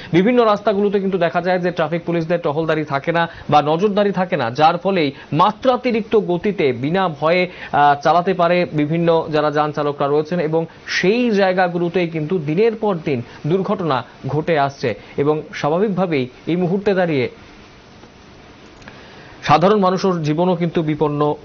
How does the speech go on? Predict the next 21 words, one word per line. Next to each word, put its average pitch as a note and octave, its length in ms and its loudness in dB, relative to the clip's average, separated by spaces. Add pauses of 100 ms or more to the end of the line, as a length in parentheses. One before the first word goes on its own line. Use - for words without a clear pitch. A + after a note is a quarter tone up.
হচ্ছে D3+ 340 -2
এই C3 80 2
বিষয়টাকে C3 540 -2
কেন্দ্র B2+ 300 -4
করে। A#2+ 200 -2
কারণ E3 260 0
বিভিন্ন G#3+ 320 0
জায়গাতে, G3+ 460 0 (260)
আহ, E3 220 6
দেখা E3+ 280 0
যাচ্ছে F#3 340 -2
যে F3+ 360 0
নিজেদের E3 480 0
দোষ D#3+ 280 -2
না F3+ 120 0
থাকা D#3 260 -2
সত্ত্বেও D3+ 380 -2
নিরীহ F#3 400 0
যারা G3+ 200 0
পথচারীরা E3+ 600 -2
রয়েছেন D#3 360 0